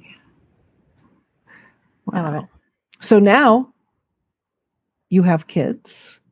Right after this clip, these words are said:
Speaker 2: Mm.
Speaker 1: in your house?
Speaker 2: I do. I have two living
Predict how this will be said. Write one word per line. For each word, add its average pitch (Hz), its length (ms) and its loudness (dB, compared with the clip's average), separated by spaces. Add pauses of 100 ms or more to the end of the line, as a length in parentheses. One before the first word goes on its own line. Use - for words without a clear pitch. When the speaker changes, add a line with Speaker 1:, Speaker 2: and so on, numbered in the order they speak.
(280)
Speaker 2:
Mm. 180 520 -10 (420)
Speaker 1:
in 185 180 4
your 165 140 0
house? - 840 -6 (420)
Speaker 2:
I 190 120 -6
do. 254 280 -2
I 359 100 2
have 240 220 -4
two 277 140 -6
living 277 380 0